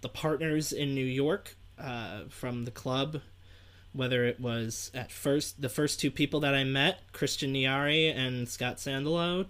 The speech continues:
to now it's Edgar Acero and Richie O'Reilly.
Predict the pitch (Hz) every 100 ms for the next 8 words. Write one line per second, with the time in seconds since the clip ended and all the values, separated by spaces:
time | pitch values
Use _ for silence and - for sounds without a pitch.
0 | - 127 120 120 127 127 135 143 139 123
1 | - 131 131 127 123 - 135 143 151 156
2 | 160 - 120 120 120 120 123 - 123 117
3 | 123 139 196 233